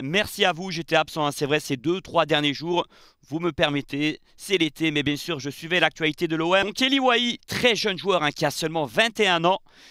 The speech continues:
Ça nous paraît étonnant parce que ça fait quelques saisons qu'on le voit dans le championnat de France, où il a d'ailleurs marqué plus de quarante buts. Quand on totalise Montpellier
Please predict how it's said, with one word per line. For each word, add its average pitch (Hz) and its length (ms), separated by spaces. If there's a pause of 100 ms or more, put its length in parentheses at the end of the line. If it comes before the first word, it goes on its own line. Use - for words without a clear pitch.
(200)
Ça 139 140
nous 143 100
paraît 165 280
étonnant 196 380
parce 139 200
que 131 120
ça 127 180
fait 139 120
quelques 143 300
saisons 170 320
qu'on 175 140
le 165 80
voit 160 180
dans 143 120
le - 20
championnat 147 400
de - 20
France, 220 340 (400)
où 131 60
il 131 80
a 147 60
d'ailleurs 151 260
marqué 147 240
plus 147 160
de 139 120
quarante 185 360
buts. 233 160 (380)
Quand 165 160
on - 20
totalise 185 580 (140)
Montpellier 220 840